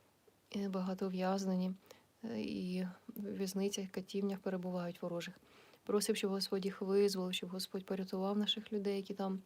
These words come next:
Оце і наші люди, які вболівають за Україну, які моляться разом з нами, які чекають перемоги України, визволення території від окупації. Просимо, щоб Господь змилився над ними і порятував, визволив,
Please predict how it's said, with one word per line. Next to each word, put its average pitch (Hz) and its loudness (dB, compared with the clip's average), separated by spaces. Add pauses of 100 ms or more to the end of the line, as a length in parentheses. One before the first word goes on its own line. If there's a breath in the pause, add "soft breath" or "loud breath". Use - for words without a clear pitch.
(500 loud breath)
Оце 220 2
і 220 8
наші 226 6
люди, 220 2
які 196 -4
вболівають 175 -2
за 180 0
Україну, 196 -2
які - -4
моляться 226 4
разом 226 4
з 208 2
нами, 220 4
які 190 -2
чекають 185 0
перемоги 180 2
України, 185 0
визволення 170 -2
території 175 -4
від 160 -4
окупації. 190 -8 (1800 loud breath)
Просимо, 214 4
щоб 196 -2
Господь 180 -2
змилився 190 0
над 185 0
ними 185 0
і 185 -4 (560 loud breath)
порятував, 185 0
визволив, 196 2